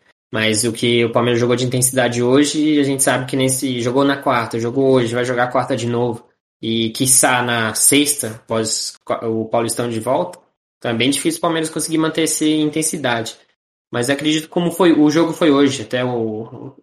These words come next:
é, o Defensa vai ter que, vai ter que assumir mais a, a, a partida, como é de costume já do time, até pelo resultado. Então o Palmeiras de novo vai ter o campo pra jogar, com o Wesley, com o Rony.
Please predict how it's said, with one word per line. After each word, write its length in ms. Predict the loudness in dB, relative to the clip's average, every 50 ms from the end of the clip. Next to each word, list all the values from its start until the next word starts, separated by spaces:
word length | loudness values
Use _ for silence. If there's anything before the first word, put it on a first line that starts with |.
| _ -14
é, 720 | -8 -6 -4 -4 -4 -4 -4 -6 -6 -8 -10 -12 -14 -20 _ _ _ _
o 140 | -12 -6 -2
Defensa 400 | 0 0 2 2 2 0 2 2
vai 160 | 2 2 2
ter 120 | 0 -2 -2
que, 460 | 0 2 2 2 2 0 -2 -6 _ _ _ _ _ _ -6
vai 100 | -4 -2
ter 140 | 0 0 0
que 80 | 0 0
assumir 320 | -2 0 2 2 2 2
mais 340 | 2 2 2 2 0 0 0
a, 360 | -2 -2 -2 -4 -6 -8 -14 _ _ _ _ _ _ _ _ -12
a, 680 | -10 -6 -4 -2 0 0 2 2 2 2 2 2 0
a 40 | 0
partida, 460 | -2 -2 -4 -2 -2 0 0 0 0
como 180 | -2 -2 -4 -4
é 40 | -4
de 100 | -6 -6
costume 400 | -8 -8 -6 -2 -2 -2 0 -2
já 140 | -2 -4 -4
do 100 | -4 -6
time, 500 | -6 -4 -4 -2 -2 -2 -2 -4 -6 -8 -10
até 240 | -12 -8 -6 -6 -6
pelo 160 | -4 -4 -4
resultado. 580 | -4 -4 -6 -6 -6 -4 -4 -4 -4 -6 -8 -14 _ _ _ _ _
Então 140 | _ -6 -2
o 20 | 0
Palmeiras 380 | 0 2 2 2 2 0 0
de 80 | 0 2
novo 260 | 2 2 2 2 2
vai 100 | 0 -2
ter 120 | 0 0
o 100 | -2 -2
campo 280 | 0 -2 -2 -2 -4 -6
pra 120 | -8 -6
jogar, 500 | -4 -4 -2 0 0 0 0 0 -4 -6 -8
com 120 | -6 -4
o 40 | -2
Wesley, 440 | 0 2 2 2 2 0 -2 -4 -4
com 120 | -4 -4
o 260 | -4 -2 -2 -4 -6
Rony. 520 | -4 -4 -2 0 0 0 0 -2 -4 -8